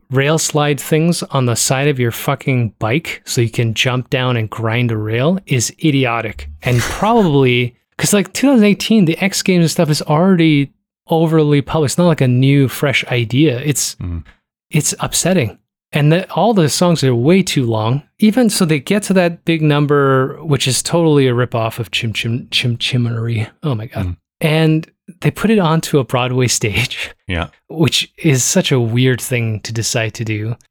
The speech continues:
Speaker 1: And then they do this big, big choreography number that I, I started scrubbing it. Is it, like, six, seven minutes
Speaker 2: Oh,
Speaker 1: from
Speaker 2: go, it's a
Speaker 1: front to
Speaker 2: while.
Speaker 1: back?
Speaker 2: I don't know. I didn't time it,
Speaker 1: Oh,
Speaker 2: but
Speaker 1: dude. And, uh, it sucks.
Speaker 2: There's some,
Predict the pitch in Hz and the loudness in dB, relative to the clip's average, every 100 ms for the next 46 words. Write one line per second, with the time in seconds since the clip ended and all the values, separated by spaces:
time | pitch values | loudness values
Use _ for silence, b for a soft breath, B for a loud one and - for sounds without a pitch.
0 | - 151 156 160 160 202 196 - _ - | -6 0 4 4 2 4 4 2 _ 2
1 | 208 190 147 - 180 - - 147 135 131 | 4 4 0 0 2 2 -2 0 2 0
2 | 131 131 123 120 120 117 117 117 - - | -2 0 0 0 0 0 0 -2 -6 -14
3 | - 147 165 185 147 - 190 - 139 143 | -8 -2 -2 -2 -4 0 0 0 -2 0
4 | 110 120 143 135 151 131 - - 165 - | -2 -2 -2 0 2 0 -2 -2 -4 -4
5 | - - 147 147 147 143 190 190 - - | -6 -4 -2 2 2 4 2 0 -8 -6
6 | 110 131 175 135 113 90 80 156 90 98 | -2 2 2 2 2 2 0 0 -2 0
7 | 107 98 82 87 90 87 90 80 76 143 | 0 0 0 0 -2 -2 -4 -4 -2 0
8 | 127 107 117 104 - _ - 143 139 147 | 0 0 -2 -2 -8 _ -8 -2 2 4
9 | 151 147 156 156 156 165 - _ _ - | 4 4 2 2 0 -2 -6 _ _ -4
10 | - - 233 190 233 226 220 | -2 0 0 2 0 0 -2